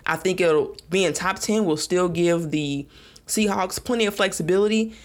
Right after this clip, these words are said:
because they'll also have another first round pick from the Broncos to pair with that if they wanted to trade up or they felt like they needed to trade up to get their guy. I think they would have the negotiation room to do that.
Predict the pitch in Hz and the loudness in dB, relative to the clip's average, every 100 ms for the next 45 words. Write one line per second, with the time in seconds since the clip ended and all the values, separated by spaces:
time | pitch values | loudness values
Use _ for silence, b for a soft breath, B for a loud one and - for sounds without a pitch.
0 | B 175 196 190 180 196 220 180 175 170 | B -2 2 2 2 0 0 0 0 0
1 | 165 170 170 165 165 156 151 - 233 170 | 0 0 0 0 0 0 0 0 0 0
2 | - - 220 214 175 151 185 240 196 147 | -4 -6 -2 -2 -4 -4 -2 -2 0 0
3 | 117 156 - 180 151 143 190 196 156 143 | 0 -4 -2 2 2 2 0 2 2 2
4 | 147 151 143 151 160 147 113 - 151 147 | 2 0 0 0 0 -2 -4 0 2 4
5 | 143 147 135 131 156 143 147 147 139 151 | 2 2 0 0 0 0 0 -2 -2 0
6 | 147 - - 147 147 139 - 143 143 147 | -2 -6 -4 0 2 0 -2 -4 -2 0
7 | 135 127 151 175 139 - B B B B | -2 -2 0 0 -2 -8 B B B B
8 | 147 180 175 170 143 151 151 143 139 139 | -2 -2 0 0 0 0 0 0 -2 -2
9 | 143 143 143 143 139 139 135 151 185 135 | -2 0 0 0 -2 -2 -2 0 2 2
10 | 113 | 2